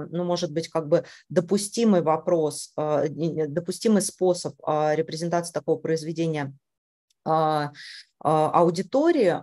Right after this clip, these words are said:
потому что с искусственным интеллектом важно, а, следующее. Вот, как знаете, а, в одно время, когда, а, м, в принципе, стало, м, стали всё больше распространяться, а, произведения медиаискусства, то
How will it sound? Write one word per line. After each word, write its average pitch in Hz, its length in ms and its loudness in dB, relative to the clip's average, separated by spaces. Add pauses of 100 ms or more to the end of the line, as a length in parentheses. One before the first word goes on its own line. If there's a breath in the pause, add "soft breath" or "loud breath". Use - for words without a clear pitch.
потому 180 300 0
что 170 180 -4
с 170 120 -6
искусственным 208 580 0
интеллектом 165 580 -2
важно, 185 580 -2
а, 156 200 -2
следующее. 151 680 -2
Вот, 165 200 -6 (100)
как 175 140 0
знаете, 214 440 2
а, 160 240 4
в 147 100 -4
одно 165 220 0
время, 175 320 0
когда, 156 540 0 (480 loud breath)
а, 156 480 2
м, 147 580 -8 (600)
в 165 140 -10
принципе, 170 680 0
стало, 160 440 -2
м, 156 240 -12
стали 165 240 -2
всё 170 160 -8
больше 180 280 -2
распространяться, 160 1000 -2
а, 147 280 0
произведения 160 540 0
медиаискусства, 170 720 -2
то 170 340 4